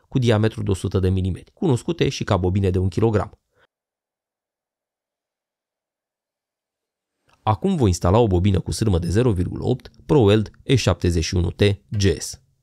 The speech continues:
Desfacem piulița de fixare a bobinei în suport. După cum puteți vedea, aceasta este o piuliță rapidă,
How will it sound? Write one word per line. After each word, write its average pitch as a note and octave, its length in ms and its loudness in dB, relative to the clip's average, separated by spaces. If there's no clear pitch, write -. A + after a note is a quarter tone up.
Desfacem C3 480 -2
piulița G#2+ 340 0
de F#2 100 2
fixare E2+ 340 -2
a E2 40 0
bobinei F#2 320 0
în F#2+ 60 2
suport. - 400 -6
După F2 300 -6
cum G#2+ 160 -4
puteți B2 300 0
vedea, G2 300 -2
aceasta - 380 -6
este F3 180 -6
o - 20 0
piuliță D#3 380 -4
rapidă, A#2+ 420 -2